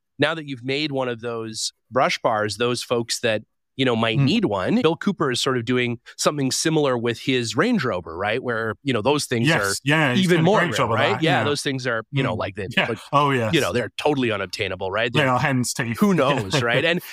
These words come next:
Speaker 1: and nobody really knows 'cause nobody is sure they've ever really seen exactly an original 'cause they're just sort of,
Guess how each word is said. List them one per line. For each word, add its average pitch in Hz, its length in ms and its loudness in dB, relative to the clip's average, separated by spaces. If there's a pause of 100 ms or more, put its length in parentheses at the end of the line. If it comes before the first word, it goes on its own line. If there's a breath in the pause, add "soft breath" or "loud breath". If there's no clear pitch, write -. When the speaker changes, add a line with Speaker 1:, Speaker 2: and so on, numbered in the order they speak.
Speaker 1:
and 214 160 2
nobody 254 340 0
really 185 500 0
knows 160 460 2
'cause 156 240 -6
nobody 185 460 2 (180)
is 165 240 2
sure 175 560 2
they've 143 240 -2
ever 147 320 2
really 151 480 -2
seen 156 480 2
exactly 147 800 -2
an 139 80 -4
original 139 460 -4
'cause 135 120 -14
they're 127 100 -2
just 156 260 0
sort 131 180 2
of, 117 140 -2